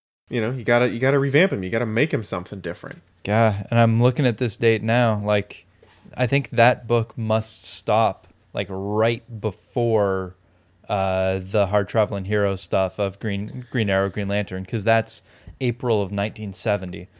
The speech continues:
Speaker 2: So we're, like, fundamentally, we're, like, what, seven years away from a complete revamp of this character. And, like, I cannot imagine that story happening in the D C of this time.
Speaker 1: No.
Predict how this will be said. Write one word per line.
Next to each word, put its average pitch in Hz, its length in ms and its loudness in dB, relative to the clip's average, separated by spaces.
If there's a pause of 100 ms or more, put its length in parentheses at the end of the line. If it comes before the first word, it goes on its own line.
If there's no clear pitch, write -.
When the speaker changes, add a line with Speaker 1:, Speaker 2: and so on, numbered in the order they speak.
(220)
Speaker 2:
So - 220 -2
we're, 170 300 0 (180)
like, 147 160 -4
fundamentally, 190 680 0
we're, 143 180 -2
like, 196 240 2
what, 151 260 0
seven 147 480 -2
years 151 240 -2
away 104 320 0
from 104 460 -2 (340)
a 139 140 2
complete 147 880 -6
revamp 117 560 0
of 98 140 -8
this 101 180 -4
character. 98 680 -2
And, 151 460 -4 (920)
like, - 280 -2
I 156 120 -2
cannot - 520 -2
imagine 123 920 -4 (140)
that 123 560 0
story 127 640 -2
happening 113 640 -4
in 110 280 -4
the 110 100 -4
D 120 240 -6
C 117 200 -6
of 101 120 -4
this 101 180 -4
time. 120 460 -2
Speaker 1:
No. 110 240 2